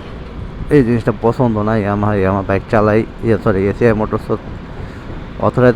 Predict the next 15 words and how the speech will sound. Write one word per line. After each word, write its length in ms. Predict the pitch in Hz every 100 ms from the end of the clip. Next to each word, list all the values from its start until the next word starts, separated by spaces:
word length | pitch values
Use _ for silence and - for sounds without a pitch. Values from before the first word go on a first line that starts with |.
| 117
বাইক 140 | 117 -
চালাই 220 | 113 117 110
তো 40 | 120
কী 80 | 127 117
হয়েছে, 280 | 110 - 104 90 -
কিন্তু 200 | 95 107 -
তারপরেও 360 | 98 98 110 110
এই 60 | 107
প্রাইস 200 | 107 101 104
নিয়ে 120 | 104 101
আমি 120 | 101 90 -
স্যাটিসফাই 400 | - - 107 104 95
না। 60 | 85 90
আমার 160 | 95 98
কাছে 240 | 101 -